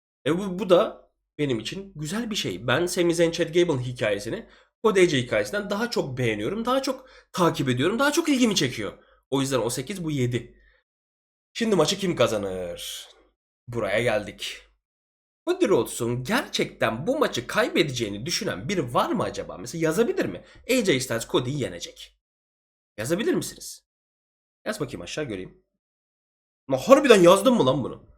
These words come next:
Sırf trollüğüne yazdığını biliyorum. Ben Cody Rhodes'un bu maçı kaybedeceğini düşünmüyorum. Cody Rhodes. Tak. Yazdım. Cody Rhodes bu maçı kazanacaktır.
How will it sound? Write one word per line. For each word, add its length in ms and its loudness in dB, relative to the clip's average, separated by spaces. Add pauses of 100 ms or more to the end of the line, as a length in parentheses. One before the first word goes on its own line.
(300)
Sırf 220 2
trollüğüne 360 6
yazdığını 340 4
biliyorum. 340 -8 (280)
Ben 160 -2
Cody 200 2
Rhodes'un 260 0
bu 60 -4
maçı 200 0
kaybedeceğini 580 -2
düşünmüyorum. 840 -12 (1400)
Cody 560 0 (1160)
Rhodes. 1000 -2 (1700)
Tak. 420 -2 (340)
Yazdım. 460 0 (280)
Cody 200 2
Rhodes 280 0
bu 80 -4
maçı 220 -2
kazanacaktır. 840 -8